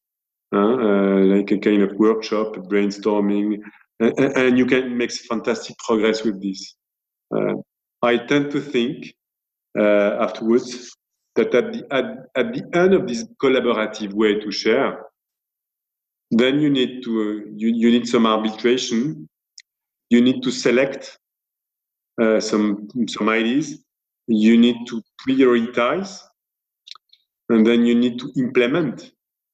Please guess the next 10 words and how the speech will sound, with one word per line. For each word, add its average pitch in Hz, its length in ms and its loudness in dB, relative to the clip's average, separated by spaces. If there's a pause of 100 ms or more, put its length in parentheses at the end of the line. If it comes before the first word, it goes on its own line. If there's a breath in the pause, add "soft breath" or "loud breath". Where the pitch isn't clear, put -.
(640)
uh, 104 440 2 (100)
to 113 180 -4
go 127 200 6
from 117 280 -2
the 110 140 -2 (100)
theory 131 580 0 (920)
to, 127 360 6
uh, 104 120 0
the 104 260 0
reality. 104 720 -2